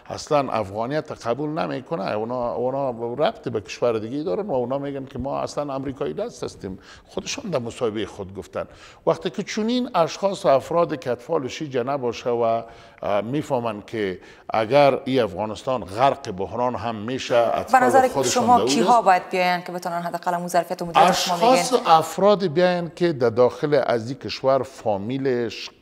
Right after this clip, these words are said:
Speaker 1: قومش، قریش، جایش، بالاخره قربانی داده باشه بر از این کشور، اونا بیاید در رأس از این مدیریت کنن.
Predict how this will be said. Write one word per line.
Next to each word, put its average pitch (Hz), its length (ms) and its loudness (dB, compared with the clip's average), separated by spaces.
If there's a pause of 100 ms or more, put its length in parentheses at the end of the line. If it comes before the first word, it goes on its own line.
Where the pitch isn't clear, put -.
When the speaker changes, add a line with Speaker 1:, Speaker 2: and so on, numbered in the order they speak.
Speaker 1:
قومش، 110 840 -4 (360)
قریش، 101 960 -4 (180)
جایش، 104 680 -2
بالاخره 90 420 -6
قربانی 90 640 -10
داده 90 260 -6
باشه 82 320 -10
بر 87 160 -6
از 85 160 -10
این 82 80 -20
کشور، 151 340 -16 (340)
اونا 107 220 -10
بیاید 110 260 -4
در 110 80 -4
رأس 107 280 -8
از 110 100 -14
این 117 100 -12
مدیریت 139 400 -14
کنن. - 180 -20